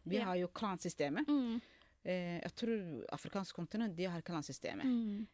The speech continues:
Speaker 1: Eh, men noen deler, de har akseptert, og de lever ved siden, ved siden av hverandre. Og de har normene som de må følge seg
Speaker 2: Mm.
Speaker 1: etter. Eh, mens i Somalia, så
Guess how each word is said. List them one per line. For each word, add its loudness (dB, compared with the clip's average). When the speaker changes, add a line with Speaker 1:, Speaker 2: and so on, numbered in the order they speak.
Speaker 1:
Eh, -4
men 0
noen 2
deler, 0
de 0
har 0
akseptert, -6
og 0
de 2
lever 0
ved -4
siden, 0
ved -6
siden -2
av -2
hverandre. 2
Og -4
de 4
har 4
normene 4
som -2
de 2
må 0
følge 0
seg -2
Speaker 2:
Mm. -2
Speaker 1:
etter. -4
Eh, -4
mens -4
i -4
Somalia, 0
så -2